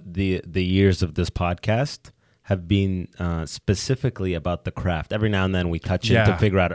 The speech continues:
Speaker 1: if Italians are white or not.
Speaker 2: We always get
Speaker 1: <laughs>
Speaker 2: random
Speaker 1: Yeah.
Speaker 2: random Italians.
Speaker 1: But, like, uh, but that aside, I'm like, it's pretty interesting if you go back and look at, uh,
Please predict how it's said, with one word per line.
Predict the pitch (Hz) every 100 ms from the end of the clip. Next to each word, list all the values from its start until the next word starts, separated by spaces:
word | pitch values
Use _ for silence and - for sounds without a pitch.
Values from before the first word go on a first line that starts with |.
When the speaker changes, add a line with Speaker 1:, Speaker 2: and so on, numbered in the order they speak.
| -
Speaker 1:
if | 90 - -
Italians | - 98 92 87
are | 80
white | 80 82
or | 80
not. | 80
Speaker 2:
We | 127
always | 123
get | 113 123
Speaker 1:
<laughs> | 113
Speaker 2:
random | 113 113 131
Speaker 1:
Yeah. | 175 135
Speaker 2:
random | 123 104
Italians. | 101 113 110 104 95
Speaker 1:
But, | 113 117
like, | 110 104 -
uh, | 110 98 92 -
but | 113 90
that | 127 127
aside, | 120 - 101 92
I'm | 95
like, | 104 90 87 _ _ - - - - _ _ _ _ _ _ _ _ _
it's | - -
pretty | - 160
interesting | 151 143 143 127
if | 110
you | 113
go | 113
back | 107 107 110
and | 98 92
look | 101 -
at, | 95 85 - - -
uh, | 98 90 85 80 76